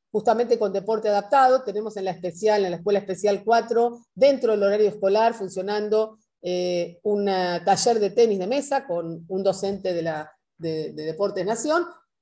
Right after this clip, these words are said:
y tenemos, eh, eh, estamos conversando para hacer, eh, llevar más propuestas que hay gratuitas en el Parque Sarmiento y tratar de que los chicos de las escuelas especiales conozcan que hay maravillosas o-, propuestas gratuitas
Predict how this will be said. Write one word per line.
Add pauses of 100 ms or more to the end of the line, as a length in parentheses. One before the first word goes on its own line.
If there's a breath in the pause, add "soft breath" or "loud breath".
y
tenemos,
eh,
eh,
estamos
conversando
para (160)
hacer, (240)
eh, (260)
llevar
más
propuestas
que
hay
gratuitas
en
el
Parque
Sarmiento
y
tratar
de
que
los
chicos
de
las
escuelas
especiales (300 soft breath)
conozcan
que
hay
maravillosas (140)
o-,
propuestas
gratuitas